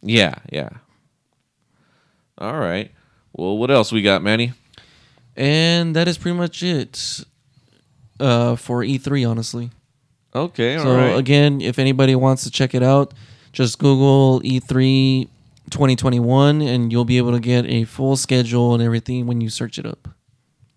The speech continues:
Speaker 1: Sweet. All right. Well, the topic I had today was the Ghost Popo.
Speaker 2: Ghost Popo.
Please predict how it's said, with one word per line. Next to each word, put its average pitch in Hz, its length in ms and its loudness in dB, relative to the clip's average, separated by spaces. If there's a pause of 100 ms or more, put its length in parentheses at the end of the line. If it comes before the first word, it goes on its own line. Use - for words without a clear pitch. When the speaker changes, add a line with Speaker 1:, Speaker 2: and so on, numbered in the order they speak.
(340)
Speaker 1:
Sweet. 85 880 -14 (720)
All 113 160 -2
right. 98 260 -2 (180)
Well, 135 360 2
the 117 100 -8
topic 143 440 -6
I 135 160 2
had 101 340 -4
today 98 540 -2
was 104 520 0
the 107 120 -2
Ghost 104 500 -2
Popo. 85 720 -4 (1080)
Speaker 2:
Ghost 117 420 -6
Popo. - 640 -12